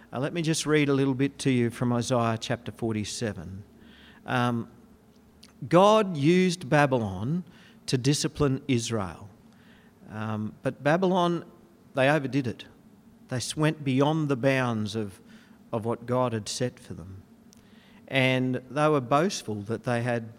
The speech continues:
made many widows out of Israel, and they'd killed many children. Isaiah forty-seven says this,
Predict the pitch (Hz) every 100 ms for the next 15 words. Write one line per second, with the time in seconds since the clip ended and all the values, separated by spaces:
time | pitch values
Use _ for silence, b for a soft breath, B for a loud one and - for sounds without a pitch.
0 | b b - 135 131 123 131 160 185 175
1 | 214 175 104 95 87 107 101 98 104 117
2 | 123 165 143 113 123 120 113 147 143 127
3 | 123 135 156 165 - 185 123 92 92 101
4 | - - b b b b b _ - -
5 | - - - - _ - - - _ -
6 | - - - _ _ - - - - -
7 | 123 117 139 139 147 131 139 131 110 -
8 | 110 104 107 90 - -